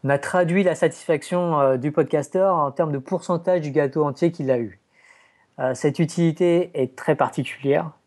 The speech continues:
C'est pas la forme générale de la fonction d'utilité, euh, car elle satisfait, euh, deux hypothèses, euh, que j'ai pas encore mentionnées, mais qu'il faut mentionner. La première, c'est qu'on a supposé jusque-là que les utilités sont additives.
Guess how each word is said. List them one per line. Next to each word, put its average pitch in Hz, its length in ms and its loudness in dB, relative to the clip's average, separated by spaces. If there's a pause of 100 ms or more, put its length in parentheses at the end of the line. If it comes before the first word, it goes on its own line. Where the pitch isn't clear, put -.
(140)
C'est - 220 -8
pas 165 120 2
la 143 280 4
forme 135 300 -2
générale 135 460 0
de 120 100 -8
la 120 340 -6
fonction 131 240 -14
d'utilité, 123 480 -6 (560)
euh, 131 240 0
car 139 140 0
elle 135 60 -2
satisfait, 165 540 0
euh, 117 720 0 (560)
deux 151 200 0
hypothèses, 147 640 -2 (880)
euh, 110 640 -2 (200)
que - 180 -10
j'ai - 600 -8 (300)
pas - 80 2
encore 127 460 2
mentionnées, 123 500 -2 (480)
mais - 80 -4
qu'il 123 140 -4
faut 143 100 -2
mentionner. 135 460 0
La 156 100 0
première, 175 300 0
c'est - 160 -4
qu'on 143 280 -2
a 147 60 -2
supposé 175 360 -2
jusque-là 180 340 -2
que 185 100 -4
les 143 140 -2
utilités 170 400 -2
sont 170 300 -8
additives. 147 600 -4